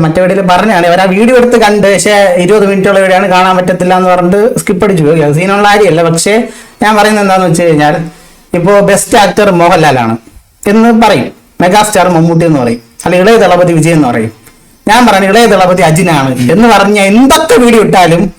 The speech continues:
Google-ിൻ്റെ അടുത്ത് ഇളയ ദളപതി ആരെന്ന് ചോദിച്ചാൽ വിജയിനെ റെക്കമെൻഡ് ചെയ്യത്തുള്ളൂ. മനസ്സിലായോ? ഏ, ഇവനെ പറയത്തില്ല. എ കെ ടോക, പക്ഷേ എ കെ ടോക്കിനെ ഇനി എടുത്തൊന്നുമില്ല. അപ്പോൾ അങ്ങനെയാണ്.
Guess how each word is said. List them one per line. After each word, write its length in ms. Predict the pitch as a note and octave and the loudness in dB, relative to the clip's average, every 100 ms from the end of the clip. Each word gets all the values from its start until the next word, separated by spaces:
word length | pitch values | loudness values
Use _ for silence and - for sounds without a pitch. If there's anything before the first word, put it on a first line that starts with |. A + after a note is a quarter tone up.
| - _ - | -20 _ -4
Google-ിൻ്റെ 320 | F#3 B3+ C4+ A#3 | 0 4 4 2
അടുത്ത് 140 | G3+ | 2
ഇളയ 140 | G#3 B3 | 2 2
ദളപതി 320 | G#3 G3+ G3+ F#3+ | 2 0 2 2
ആരെന്ന് 200 | F#3+ F#3+ | 2 0
ചോദിച്ചാൽ 200 | E3+ F3+ F#3 | 0 0 0
വിജയിനെ 400 | F#3 A#3 A3 A#3 A3+ | 2 2 2 2 2
റെക്കമെൻഡ് 340 | - G#3 G3 | 0 0 0
ചെയ്യത്തുള്ളൂ. 320 | E3 C#3 B2 C#3+ | 0 0 -2 -2
മനസ്സിലായോ? 420 | F#3 E3 B2 A#2 - _ _ _ _ - | -2 -2 -4 -6 -10 _ _ _ _ -6
ഏ, 20 | F#3 B3 B3+ - _ - - A#3 | -4 -4 -8 -18 _ -20 -6 -2
ഇവനെ 220 | A#3 C4 A3+ | 0 2 2
പറയത്തില്ല. 440 | A3 A3 F3 B2 B2 - _ _ _ - F3+ | 2 0 0 -2 -4 -10 _ _ _ -4 -2
എ 20 | D4 | 0
കെ 80 | C4 | 2
ടോക, 180 | A#3+ A#3 A#3 A3+ A#3 | 2 2 2 0 -2
പക്ഷേ 180 | C3+ C3+ B2 | -6 -4 -4
എ 20 | |
കെ 60 | C#3+ | -2
ടോക്കിനെ 220 | D3+ E3 F3+ | -2 -2 -2
ഇനി 100 | F#3+ | -2
എടുത്തൊന്നുമില്ല. 460 | F3+ F#3 D#3+ B2 C3+ E3+ - - - F#3 | -2 -2 -2 -2 -4 -6 -12 -16 -8 -2
അപ്പോൾ 140 | A3 B3 | 0 2
അങ്ങനെയാണ്. 340 | C4 F3 | 2 0